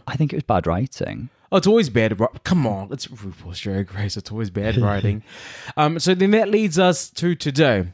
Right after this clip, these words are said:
Speaker 2: where
Speaker 1: Now
Speaker 2: we're now watching season twelve, girls, take all, or take all on, um,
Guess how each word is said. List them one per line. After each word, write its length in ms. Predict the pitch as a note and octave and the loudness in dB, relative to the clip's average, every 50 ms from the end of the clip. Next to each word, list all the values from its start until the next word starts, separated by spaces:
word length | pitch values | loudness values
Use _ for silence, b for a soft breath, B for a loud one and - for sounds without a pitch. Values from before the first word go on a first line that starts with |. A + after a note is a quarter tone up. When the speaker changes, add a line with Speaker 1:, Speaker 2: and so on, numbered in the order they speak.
| - - - - | -12 -18 -14 -8
Speaker 2:
where 340 | - D3 D3 D3 C#3+ C#3+ C#3+ | -2 2 4 4 6 4 4
Speaker 1:
Now 40 | C#3+ | 4
Speaker 2:
we're 140 | D3 D3 | 2 2
now 200 | D3 D3+ E3+ F#3+ | 2 2 2 4
watching 320 | G3 F#3 D#3+ - D3+ D3+ C3+ | 4 2 2 2 0 -2 -2
season 320 | - D3 C#3+ B2+ B2+ C3 A2+ | 0 0 0 0 -2 -4 -2
twelve, 340 | - D3 D#3 E3 F3 D3+ | 0 0 2 2 2 0
girls, 340 | A#2+ C3 B2 A#2 A#2 A2+ - | 2 2 4 4 4 2 0
take 320 | - - B2+ B2+ A#2+ - - | -2 -2 0 0 0 0 0
all, 180 | B2 A#2+ B2 G#2+ | 0 0 0 -2
or 100 | G2 G2 | -4 -4
take 300 | - - C#3 C3+ - C3+ | -2 0 0 0 2 2
all 140 | B2+ B2+ | 2 2
on, 300 | A#2+ A#2 A#2 A#2 A#2+ B2 - | 2 2 2 0 0 -2 -2
um, 440 | A#2+ A#2+ A#2 A#2 A#2+ B2 B2 B2 | -2 0 2 2 2 2 2 0